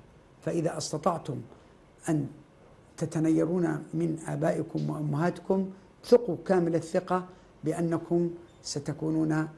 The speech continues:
أفضل بكثير مما أنتم عليه. اسعوا دائما في التطور،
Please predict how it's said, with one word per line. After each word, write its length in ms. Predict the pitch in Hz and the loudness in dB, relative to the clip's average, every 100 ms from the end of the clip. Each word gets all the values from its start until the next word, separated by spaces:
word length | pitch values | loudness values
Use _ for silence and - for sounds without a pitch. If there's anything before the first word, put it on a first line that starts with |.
| - - - - | -20 -20 -20 -2
أفضل 440 | - - 165 151 139 - - | -2 -2 -4 -4 -4 -12 -4
بكثير 840 | 185 196 185 180 247 240 185 - - - - | -4 0 -2 4 6 6 4 0 -8 -20 -8
مما 520 | 147 160 160 160 165 170 | 0 2 2 0 0 -2
أنتم 400 | 156 165 151 147 - - - - | -2 0 0 -2 -8 -20 -20 -10
عليه. 280 | - 175 127 - - - - - - - - - - | -2 0 0 -6 -20 -20 -20 -20 -20 -20 -20 -16 -4
اسعوا 240 | - 202 196 | 2 4 8
دائما 580 | 196 196 190 190 190 - - - | 6 6 4 4 2 -2 -14 -10
في 80 | - | -8
التطور، 640 | 156 - 170 175 202 | -4 0 2 4 2